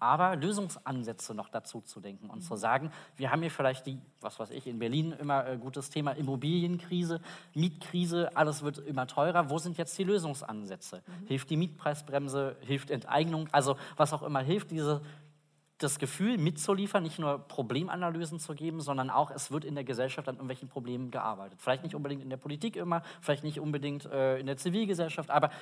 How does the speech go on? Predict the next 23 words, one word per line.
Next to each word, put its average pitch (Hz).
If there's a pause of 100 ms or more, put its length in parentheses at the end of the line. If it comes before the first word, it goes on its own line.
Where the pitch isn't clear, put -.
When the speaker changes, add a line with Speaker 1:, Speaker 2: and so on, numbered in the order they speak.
Speaker 1:
es 151
gibt 220
immer 190
irgendwo 180
Projekte 165
und 147
Menschen, 147
die 143
sich 135
viele, 196
viele 165
gute 160
Gedanken 143
machen. 104 (240)
Und -
wenn 131
man 131
das 170
mehr 151
vermitteln 180
könnte, 117 (540)
glaube 135
ich, 131